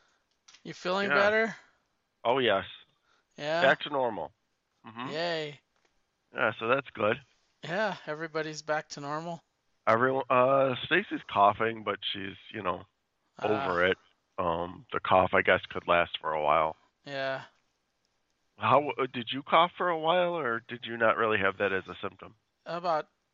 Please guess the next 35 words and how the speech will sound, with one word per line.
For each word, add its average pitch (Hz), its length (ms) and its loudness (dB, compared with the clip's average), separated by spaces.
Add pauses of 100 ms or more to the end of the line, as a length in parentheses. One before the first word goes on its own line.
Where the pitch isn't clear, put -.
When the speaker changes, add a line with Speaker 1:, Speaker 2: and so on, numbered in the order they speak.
(140)
Speaker 1:
a 147 140 -12
week 139 400 -16
or 139 80 -10
two, 147 400 -12 (220)
two 139 260 -16
weeks, 139 180 -14
Speaker 2:
Yeah. 95 220 2 (100)
Speaker 1:
maybe. 139 400 -18
Speaker 2:
Yeah, 90 280 4 (300)
she's 113 200 -10
on, 98 140 -2
like, 92 180 -6
two 90 160 -18
weeks. - 220 -20 (480)
Speaker 1:
Yeah. 131 220 -14 (1600)
Speaker 2:
But 107 140 4
other 107 240 2
than 101 180 -6
that, 98 300 2
she's, 101 240 -2 (260)
I, 95 220 -4
I 95 80 -4
think 131 160 0
she's 104 180 -2 (200)
pretty 98 140 -6
much 87 140 -4 (100)
feeling 85 360 -4
fine, 82 400 -2
so. 73 160 -8 (1400)
So 160 60 -10
Speaker 1:
Yeah, 165 180 2
Speaker 2:
not 107 120 8
Speaker 1:
I - 40 6
wa- 147 100 0
Speaker 2:
too, - 100 -4